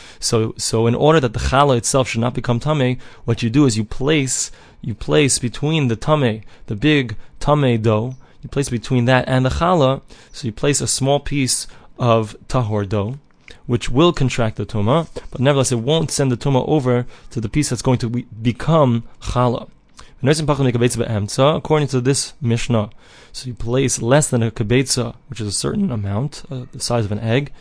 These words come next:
you place that in between, in order that you take off from something which is connected. That's the halacha. We turn the page to Lamed Amud Beis. Chachamim Oisim, the Chachamim say that this is, this is not permitted.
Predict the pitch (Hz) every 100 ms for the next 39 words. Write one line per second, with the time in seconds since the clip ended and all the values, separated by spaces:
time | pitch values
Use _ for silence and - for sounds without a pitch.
0 | - - - - 143 123 110 101 - 98
1 | 113 135 - - - 107 104 156 180 147
2 | 120 113 123 135 120 - - - - 110
3 | 117 147 131 113 151 147 170 143 - -
4 | - - 110 - 165 135 123 117 113 -
5 | 110 117 123 - - 123 - 101 101 110
6 | 160 180 165 - - - - - 117 131
7 | 113 98 131 139 - 107 110 110 95 127
8 | 127 110 113 151 135 117 123 135 113 110
9 | 156 143 127 131 120 117 104 104 120 156
10 | - 104 120 135 - 110 101 -